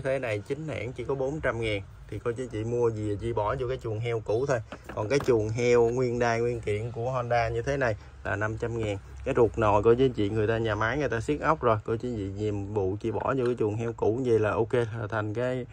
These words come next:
cái cụm sau nè. Nguyên đai, nguyên kiện mình giao là như vậy nha cô chú anh chị, là trong cái hộp đó đó. Rồi, thì, à, đây là những cái bộ nồi mà nó chỉ có một triệu sáu mươi ngàn thôi nha cô chú chị, ship đến tay cô chú anh chị luôn á, một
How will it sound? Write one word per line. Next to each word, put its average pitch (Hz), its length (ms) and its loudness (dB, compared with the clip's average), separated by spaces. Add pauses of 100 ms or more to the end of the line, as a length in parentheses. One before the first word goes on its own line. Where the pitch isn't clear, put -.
(220)
cái 120 80 -2
cụm 110 220 0
sau 117 300 8
nè. 113 80 -2 (260)
Nguyên 120 180 -8
đai, 110 160 -4
nguyên 113 200 -6
kiện 107 320 -6
mình 101 160 -6 (100)
giao 113 300 -2
là 104 80 -8
như 110 200 -6
vậy 107 180 0
nha 107 160 -6
cô 120 80 -2
chú 117 120 0
anh 127 80 -4
chị, 110 160 0 (420)
là - 160 -6
trong 110 120 -6
cái 127 120 -2
hộp 101 300 0
đó 131 80 2
đó. - 100 -2 (1200)
Rồi, 113 200 2 (640)
thì, 104 300 2
à, 104 160 0
đây 117 240 4
là 107 200 4
những 104 220 2
cái 135 100 2
bộ 107 240 4
nồi 104 280 6
mà 101 680 0 (1120)
nó 127 160 10
chỉ 127 180 6
có 139 120 10
một 120 240 6
triệu 104 200 8
sáu 131 320 10
mươi 120 240 8
ngàn 107 260 6
thôi 123 140 2
nha 117 180 0
cô 120 80 0
chú 117 80 -12
chị, 113 140 -2
ship - 300 -2
đến 139 180 -4
tay 110 240 4
cô 110 140 2
chú 120 140 2
anh 127 140 4
chị 98 100 2
luôn 110 300 4
á, 120 60 0 (320)
một 98 80 -8